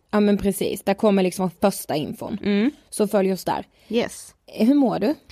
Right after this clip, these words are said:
Speaker 2: Eh, jag mår, eh, egentligen mår jag skitbra, för ni vet, i höstavsnittet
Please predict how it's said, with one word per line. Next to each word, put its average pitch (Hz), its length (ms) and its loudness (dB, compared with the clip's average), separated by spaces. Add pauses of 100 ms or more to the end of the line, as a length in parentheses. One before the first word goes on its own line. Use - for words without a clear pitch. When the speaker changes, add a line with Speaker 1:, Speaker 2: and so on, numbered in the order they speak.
(300)
Speaker 2:
Eh, 233 420 -2
jag 233 300 0
mår, 285 520 0
eh, 269 340 0 (340)
egentligen 339 560 0
mår 311 180 2
jag 196 140 0
skitbra, 226 760 -2
för 247 680 0 (300)
ni 269 160 0
vet, 277 300 0
i 262 100 0
höstavsnittet 190 1200 -4